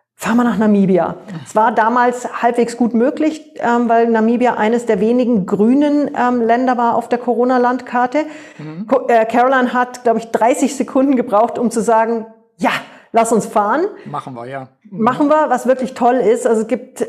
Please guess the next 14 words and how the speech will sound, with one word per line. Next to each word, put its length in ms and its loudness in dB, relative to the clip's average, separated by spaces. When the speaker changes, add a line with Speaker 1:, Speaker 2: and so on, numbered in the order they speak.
Speaker 1:
es 120 -6
ist 60 -8
schön, 280 2
Freunde 460 0
zu 140 0
haben, 280 2
die 320 0
genauso 420 2
spontan 680 0
und 160 -2
flexibel 580 -2
und 180 0
begeisterungsfähig 1000 0
sind. 280 0